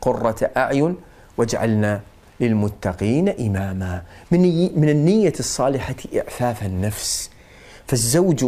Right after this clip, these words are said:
عندما يأتي زوجته يستحضر أنه يريد أن يعف نفسه عما حرم الله جل وعلا،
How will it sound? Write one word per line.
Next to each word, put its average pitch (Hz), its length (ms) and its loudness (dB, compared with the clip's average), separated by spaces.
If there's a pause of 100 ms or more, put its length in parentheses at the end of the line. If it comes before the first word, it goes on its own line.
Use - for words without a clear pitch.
عندما 123 440 2
يأتي 120 420 0
زوجته 113 580 -2
يستحضر 117 840 -2 (500)
أنه 131 440 2
يريد 127 400 2 (100)
أن 123 160 -2
يعف 120 640 -2 (560)
نفسه 156 420 0
عما 117 260 2
حرم 110 460 -4
الله 98 480 -2
جل 90 320 -6
وعلا، - 360 -10